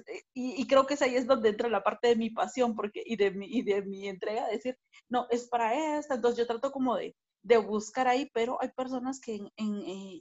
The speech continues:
llega el momento en el que no se preparan. Eh, muchas veces se postulan,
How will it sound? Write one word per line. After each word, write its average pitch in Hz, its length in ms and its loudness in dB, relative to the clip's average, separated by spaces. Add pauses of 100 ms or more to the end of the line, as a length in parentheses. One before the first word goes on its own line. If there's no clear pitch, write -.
llega 226 180 -4
el 262 60 0
momento 220 340 0
en 262 80 0
el 226 100 -4
que 220 100 -8
no 202 120 -8
se 220 100 -8
preparan. 185 520 -8 (480)
Eh, 190 240 -10
muchas 214 500 -8
veces 233 340 -6
se 233 100 -6
postulan, 294 720 0